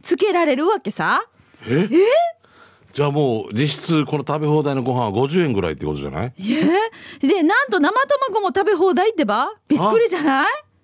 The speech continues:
Speaker 1: うちの中学生の長男はラーメンプラス二杯の卵かけご飯をいただきました。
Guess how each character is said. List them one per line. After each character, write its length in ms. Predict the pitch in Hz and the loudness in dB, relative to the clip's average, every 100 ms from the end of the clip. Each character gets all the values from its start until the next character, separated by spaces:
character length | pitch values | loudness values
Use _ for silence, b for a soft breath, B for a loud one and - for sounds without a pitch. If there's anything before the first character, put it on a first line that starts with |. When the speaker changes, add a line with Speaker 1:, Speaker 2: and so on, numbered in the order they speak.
| _ B B B B | _ B B B B
Speaker 1:
う 60 | 339 | -2
ち 100 | 453 | 0
の 120 | 466 | -2
中 100 | 453 508 554 | 0 0 0
学 60 | |
生 140 | 466 302 | 0 0
の 100 | 285 | 0
長 220 | 330 302 | 2 2
男 200 | 262 226 | 2 0
は 120 | 220 | 0
ラ 80 | 277 | 0
ー 200 | 466 466 | 0 0
メ 80 | 339 | 0
ン 80 | |
プ 100 | 254 | 0
ラ 140 | 277 262 | 0 -2
ス 160 | 214 | 0
二 100 | 214 | 2
杯 280 | 453 508 466 | 2 0 0
の 100 | 269 | 0
卵 380 | 262 262 359 392 | 0 0 0 -2
か 100 | 440 | -2
け 140 | 392 | -2
ご 160 | 277 392 | 0 0
飯 180 | 339 247 | 2 2
を 60 | |
い 20 | 220 | 2
た 160 | - | 2
だ 80 | 381 | 0
き 140 | - | 0
ま 120 | 294 302 | -2 -2
し 120 | - | -4
た。 240 | 277 247 | -4 -4